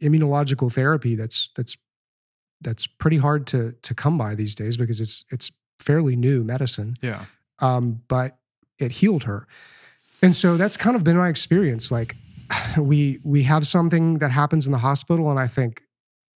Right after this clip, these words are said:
Speaker 1: medicine is broken. Like, how could they have made this mistake with Catherine? How could they have not seen this and corrected it? Like, this, this is obviously not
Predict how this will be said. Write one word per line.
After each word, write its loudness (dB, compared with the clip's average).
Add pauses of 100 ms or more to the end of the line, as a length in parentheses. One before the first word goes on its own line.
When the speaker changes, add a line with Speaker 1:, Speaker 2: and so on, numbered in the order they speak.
(140)
Speaker 1:
medicine 2
is 0
broken. -8 (720)
Like, -2
how 6
could 2
they 4
have 0
made -2
this -2
mistake -6 (420)
with 0
Catherine? -2
How 2
could 2
they 4
have 0
not -2
seen 2
this -2
and -2
corrected -2
it? -8
Like, -4
this, -2
this -2
is 0
obviously 0
not -4